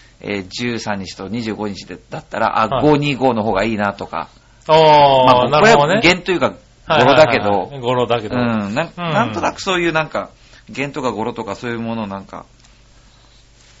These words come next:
Speaker 1: そうだ、ジンクス。ジンクスね。
Speaker 2: はい。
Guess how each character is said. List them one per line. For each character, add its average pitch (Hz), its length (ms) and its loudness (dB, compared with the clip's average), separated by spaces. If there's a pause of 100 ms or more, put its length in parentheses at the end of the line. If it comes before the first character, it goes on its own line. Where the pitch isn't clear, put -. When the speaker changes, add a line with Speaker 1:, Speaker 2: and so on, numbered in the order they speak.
(640)
Speaker 1:
そ 101 80 -18
う 107 40 -20
だ、 98 140 -18
ジ 101 240 -8
ン 233 200 -4
ク - 140 -20
ス。 - 420 -14 (2250)
ジ 151 160 -14
ン 165 140 -12
ク - 120 -20
ス - 160 -18
ね。 98 520 -12 (120)
Speaker 2:
は 113 300 -4
い。 82 40 -20